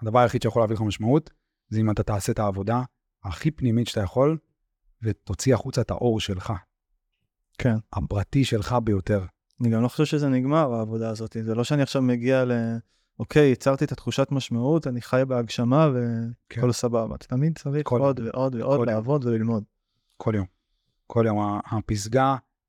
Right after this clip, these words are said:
Speaker 1: הטיפוס על הפסגה, אתה מטפס על ההר, זה הטיפוס הכי ק-, זה, זה,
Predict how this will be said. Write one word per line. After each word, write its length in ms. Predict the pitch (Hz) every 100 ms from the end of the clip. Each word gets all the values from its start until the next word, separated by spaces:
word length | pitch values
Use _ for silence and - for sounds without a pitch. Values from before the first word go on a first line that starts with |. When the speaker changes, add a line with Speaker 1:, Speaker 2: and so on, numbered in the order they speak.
| _ -
Speaker 1:
הטיפוס 420 | 107 - 135 -
על 60 |
הפסגה, 580 | 117 113 101 117 127 135 107
אתה 120 | 110
מטפס 420 | 104 - - 123
על 100 | 120
ההר, 380 | 104 110 127 131 123 _ _ _ _
זה 180 | 113 110
הטיפוס 340 | - - 120
הכי 140 | 113 -
ק-, 200 | 120 -
זה, 360 | 110 104 110 127 - _ _ _ _ _ _ _ -
זה, 160 | 113